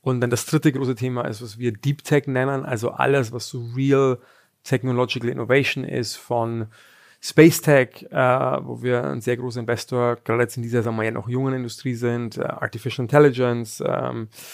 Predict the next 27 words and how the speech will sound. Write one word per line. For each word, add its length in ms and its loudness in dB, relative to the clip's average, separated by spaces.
Robotics, 1160 0
äh, 60 -2
A 580 2
I 40 -4
und 100 -10
so 100 -14
weiter. 220 -10
Also 120 -4
das 140 8
sind 80 2
erstmal 240 6
unsere 180 2
drei 220 6
Themen. 340 0
So, 100 0
und 120 -4
in 260 4
der, 240 8
so 80 0
das 140 4
ist 200 2
wichtig 340 6
zu 100 0
verstehen, 580 6
weil 140 4
das 160 0
mir 240 4